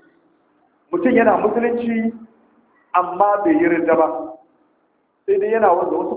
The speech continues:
kurakurai wanda yake da su wanda ba su san da shi daga addinin musulunci ba. Shi yasa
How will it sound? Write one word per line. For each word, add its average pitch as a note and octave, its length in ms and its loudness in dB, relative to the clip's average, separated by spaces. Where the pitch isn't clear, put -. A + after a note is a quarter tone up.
kurakurai F3 480 0
wanda G3+ 260 4
yake - 200 0
da - 180 -2
su G#3 100 -6
wanda G3 200 2
ba - 100 0
su - 180 -8
san A3+ 100 -2
da - 80 -4
shi - 120 -10
daga D#3 180 2
addinin F3 300 -4
musulunci D3+ 420 -12
ba. B2+ 100 -8
Shi G3 60 2
yasa G#3 240 4